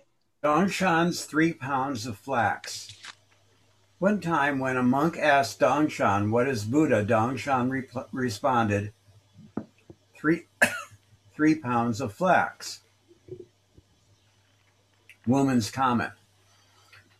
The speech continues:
Wa-, old man Dongshan had learned a bit of oyster chan. As soon as he opens his shell, he shows his liver and guts.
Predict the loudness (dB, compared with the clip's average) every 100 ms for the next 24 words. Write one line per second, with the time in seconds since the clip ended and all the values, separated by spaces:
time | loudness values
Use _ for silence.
0 | _ -2 2 2 4 4 6 4 4 4
1 | 4 4 4 2 2 0 0 -2 0 4
2 | 4 4 0 -4 -4 0 0 -2 _ -6
3 | -6 -4 -2 -2 -4 -6 -6 -8 -10 -6
4 | -4 -4 -8 -14 _ _ _ _ _ -6
5 | -6 -4 -2 -2 -4 -4 -2 -2 -2 -6
6 | -4 -8 -6 2 2 2 -2 -6 _ _
7 | _ _ -12 -4 0 0 -2 -6 -4 0
8 | 0 2 -2 -2 0 2 0 -4 -14 -14